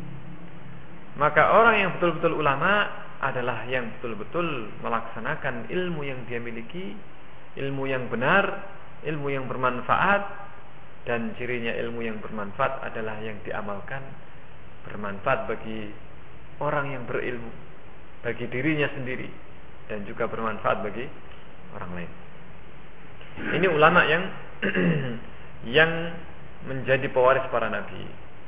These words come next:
Sehingga kalau mereka itu betul-betul mewarisi dakwahnya para nabi,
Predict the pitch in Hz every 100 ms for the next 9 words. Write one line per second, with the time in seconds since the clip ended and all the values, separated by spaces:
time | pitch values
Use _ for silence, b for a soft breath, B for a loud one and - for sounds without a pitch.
0 | - - - - - - - 139 123 127
1 | 123 160 190 170 160 156 143 135 135 127
2 | 120 175 151 143 135 143 202 196 208 160
3 | 147 127 139 131 127 123 123 113 107 139
4 | 147